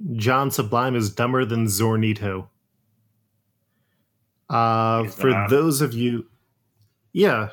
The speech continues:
Speaker 1: no, I think John Sublime is a good idea. Though, uh, you, you don't like him because it's, it's a drug that makes you do bad things.
Speaker 2: No, I've
Speaker 1: Is
Speaker 2: read
Speaker 1: that
Speaker 2: other
Speaker 1: right,
Speaker 2: stories
Speaker 1: Devin?
Speaker 2: with him in it that are be-, much better.
Speaker 1: Like outside of the Morrison run?
Speaker 2: Yeah.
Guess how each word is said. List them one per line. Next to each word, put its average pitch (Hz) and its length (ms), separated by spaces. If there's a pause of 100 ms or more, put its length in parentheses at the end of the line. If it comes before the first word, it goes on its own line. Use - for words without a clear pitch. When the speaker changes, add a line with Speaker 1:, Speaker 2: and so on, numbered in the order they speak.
Speaker 1:
no, 220 180
I 139 100
think 180 280
John 131 280
Sublime 131 560
is 113 160
a 113 400 (220)
good 123 240
idea. 120 480 (2250)
Though, 120 300
uh, 117 220
you, 117 360
you 127 200
don't 131 180
like 120 240
him 117 100
because 110 340
it's, 110 320 (280)
it's 120 240
a 117 60
drug 110 600
that 113 120
makes 110 280
you 107 80
do 110 140
bad 104 320
things. 117 440
Speaker 2:
No, 101 80
I've 110 200
Speaker 1:
Is 123 60
Speaker 2:
read 113 100
Speaker 1:
that 110 80
Speaker 2:
other 110 100
Speaker 1:
right, 113 80
Speaker 2:
stories 104 380
Speaker 1:
Devin? 87 120
Speaker 2:
with - 80
him 82 180
in 80 120
it 85 100
that 80 120
are 78 160 (120)
be-, 85 160
much 82 220
better. 82 340 (1900)
Speaker 1:
Like 120 220
outside 113 320
of 98 60
the 90 60
Morrison 113 380
run? 180 320
Speaker 2:
Yeah. 101 240